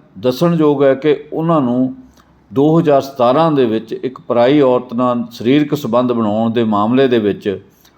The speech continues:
ਉਹਨਾਂ ਨੂੰ ਅਕਾ-, ਅਹ, ਸਿੱਖ ਪੰਥ ਦੇ ਵਿੱਚੋਂ ਖਾਰਜ ਕਰ ਦਿੱਤਾ ਗਿਆ ਹੈ ਤੇ ਅਕਾਲੀ ਦਲ ਨੇ ਵੀ ਮੁੱਢਲੀ ਮੈਂਬਰਸ਼ਿਪ ਤੋਂ ਉਹਨਾਂ ਨੂੰ ਬਰਖਾਸਤ ਕਰ ਦਿੱਤਾ ਗਿਆ ਸੀ। ਸੋ ਉਸ ਤੋਂ ਬਾਅਦ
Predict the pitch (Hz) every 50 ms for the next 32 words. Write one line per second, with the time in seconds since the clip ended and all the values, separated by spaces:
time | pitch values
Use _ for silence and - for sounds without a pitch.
0 | _ - 143 143 147 143 131 123 120 123 120 117 - - - - - 120 113 113
1 | - 120 123 - - 113 113 110 110 107 107 104 101 98 95 - - - - 147
2 | 143 - - - 147 139 131 131 - 147 143 139 131 135 139 127 127 - 113 117
3 | 120 120 123 131 123 117 127 123 123 131 127 120 127 127 127 127 123 123 - -
4 | 131 - - 127 123 - 143 151 156 170 170 - 131 117 113 113 117 117 117 120
5 | 120 117 120 - - - _ _ - 135 160 185 175 165 - 120 113 110 107 95
6 | 98 - - 107 92 - - - 123 147 170 135 123 110 107 110 123 131 127 123
7 | 101 - - 95 98 98 - - - 101 92 85 92 92 85 - 92 87 85 92
8 | 87 85 85 87 85 85 - _ _ _ _ _ - _ _ _ _ _ _ _
9 | _ _ - - 165 170 165 139 - - - - - 180 175 175 180 190 170 147
10 | 147 143 151 156 147 139 143 -